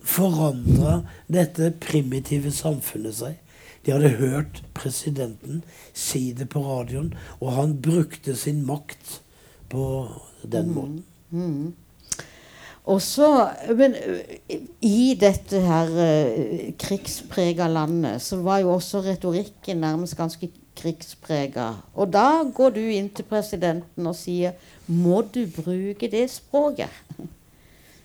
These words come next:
Speaker 1: Ja, fordi hele lederskapet hadde jo militær bakgrunn etter tretti år med krig. Og hver gang kritikken ble rettet mot Sør-Sudan, så sa Sør-, og det var,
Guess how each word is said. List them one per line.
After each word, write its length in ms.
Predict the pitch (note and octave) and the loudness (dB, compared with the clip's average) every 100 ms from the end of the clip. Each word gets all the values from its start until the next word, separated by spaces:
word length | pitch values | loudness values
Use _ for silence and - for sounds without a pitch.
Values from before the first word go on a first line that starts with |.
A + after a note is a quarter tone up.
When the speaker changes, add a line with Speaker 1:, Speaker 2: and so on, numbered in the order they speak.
| _ _ - - | _ _ -10 0
Speaker 1:
Ja, 240 | B2+ C3+ | 4 6
fordi 420 | E3 E3+ C#3+ D3 E3+ - - - _ - - - - | 6 4 6 4 2 -8 -20 -20 _ -20 -16 -12 0
hele 360 | B2+ F3 A#2 C#3+ | 6 6 8 6
lederskapet 840 | F3 C#3+ G#2+ G#2+ - G#2+ A2 E3 | 6 6 4 -2 0 0 4 4
hadde 180 | D#3 A#2+ | 4 2
jo 80 | |
militær 540 | B2+ C3 C#3 C#3 G#2+ B2+ | 2 2 0 0 -2 0
bakgrunn 600 | B2 C3+ F2 - C3+ E3+ | 0 0 0 -4 -4 -2
etter 240 | B2 C#3 | -2 -4
tretti 300 | A#2+ A#2+ A2 | -2 -4 0
år 100 | A#2 | 0
med 160 | G#2+ A2 | 0 -2
krig. 320 | F#2+ F#2+ F2+ - - - - - _ _ _ _ _ _ _ - - | -2 -4 -6 -18 -20 -20 -20 -20 _ _ _ _ _ _ _ -20 -4
Og 140 | A#2+ A#2+ | 2 4
hver 320 | A2 B2 C3+ | 6 6 6
gang 260 | A#2 B2 C#3 A2+ - - _ - _ - | 4 2 2 -4 -10 -20 _ -20 _ -2
kritikken 720 | C#3 D3 - A#2+ - D3 C3+ | 0 0 0 -2 0 0 2
ble 140 | C#3+ C#3+ | 4 4
rettet 500 | D3+ C3+ - C3 C3+ | 4 2 -2 -2 0
mot 260 | B2 C3 | 0 -2
Sør-Sudan, 880 | - - C#3+ A2+ - B2 C3 F3 E3 - - - - - | -6 -4 -2 -2 -4 0 4 4 2 -6 -20 -20 -20 -6
så 140 | C#3 | -4
sa 260 | A#2+ A#2+ A#2 | -2 -2 -4
Sør-, 340 | - A#2 A2+ | -2 -2 0
og 140 | A2 A#2 | -2 2
det 100 | C3 | 8
var, 200 | C3+ | 8